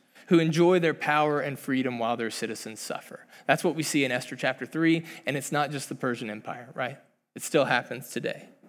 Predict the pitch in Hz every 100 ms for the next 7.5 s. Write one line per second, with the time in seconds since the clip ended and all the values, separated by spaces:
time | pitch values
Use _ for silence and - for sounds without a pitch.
0 | _ _ _ _ _ _ - - 170 -
1 | 180 202 165 - 190 175 135 135 123 123
2 | 135 - - - _ _ _ _ _ _
3 | - 147 151 147 196 214 - 127 127 135
4 | - - 151 147 - 151 143 180 170 123
5 | 123 165 165 _ _ - - 147 - 170
6 | 143 - - 202 170 151 185 180 151 147
7 | 156 220 135 123 190